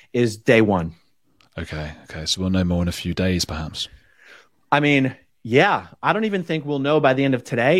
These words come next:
Speaker 1: if they're still, quote unquote, deadlocked, because how would they even know? It's the first day of deliberations, technically speaking. Um,
Speaker 2: Hmm.
Speaker 1: I think that's good. I think that's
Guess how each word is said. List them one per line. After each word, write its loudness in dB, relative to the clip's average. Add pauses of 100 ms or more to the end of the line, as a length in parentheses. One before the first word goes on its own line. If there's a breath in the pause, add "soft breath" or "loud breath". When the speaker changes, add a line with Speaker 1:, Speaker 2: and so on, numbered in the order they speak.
Speaker 1:
if 2
they're 6
still, 4 (180)
quote 6
unquote, 2
deadlocked, -2
because 2
how 2
would 0
they 0
even 0
know? 4
It's -6
the -8
first -2
day 2
of 0
deliberations, 0 (100)
technically 0
speaking. -4 (720 loud breath)
Um, 0
Speaker 2:
Hmm. -14 (120)
Speaker 1:
I 0
think -2
that's 0
good. 4
I -2
think -2
that's 0